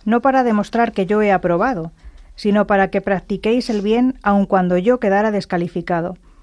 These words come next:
Pues nada podemos contra la verdad, sino solo a favor de la verdad.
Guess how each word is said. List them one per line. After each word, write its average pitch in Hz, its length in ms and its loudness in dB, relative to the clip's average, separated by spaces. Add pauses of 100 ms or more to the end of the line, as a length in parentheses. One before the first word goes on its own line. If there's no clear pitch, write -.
(200)
Pues 196 200 0
nada 233 220 2
podemos 233 420 0
contra 190 320 0
la 170 100 0
verdad, 190 480 -2
sino 185 320 -2
solo 233 300 -2
a 254 80 -2
favor 190 320 -2
de 196 100 0
la 175 80 -2
verdad. 160 380 -4